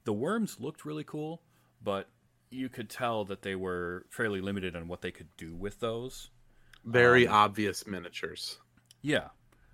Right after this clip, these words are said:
Speaker 1: Um, a lot of the, the lightning effect and the, uh, the whole sequence where the,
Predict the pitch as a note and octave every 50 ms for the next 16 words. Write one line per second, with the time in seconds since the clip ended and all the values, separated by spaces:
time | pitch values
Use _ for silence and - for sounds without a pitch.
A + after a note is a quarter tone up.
0 | _ _ - F2+ F2+ F2+ F2 E2+ E2+ E2+ E2+ E2+ E2+ E2+ E2+ F#2 _ _ _ _
1 | _ _ - - G2+ F2+ G2 F#2+ G2+ G#2+ A2 G#2 G2 - - G2+ F#2+ F#2 F2+ F2
2 | E2+ E2 E2 F2+ F2+ F2+ E2 E2+ F#2+ G#2 - G2 G2+ G2 G2+ - - - G2+ F#2
3 | F#2+ - - - - - _ - F2+ E2 E2 E2 D#2+ D#2 D#2 D#2 D#2 D#2 D#2 -
4 | - - - F2+ E2+ D#2+ D#2+ D#2+ D#2+ D#2+ D#2 D#2 D2+ D2+ D2+ D#2+ D#2 F2+ - A#2+
5 | B2 B2 - - B2 A2+ - G#2+ G2+ - - G2 F#2 E2+ F2 F2 E2+ E2 D#2+ D#2+
6 | E2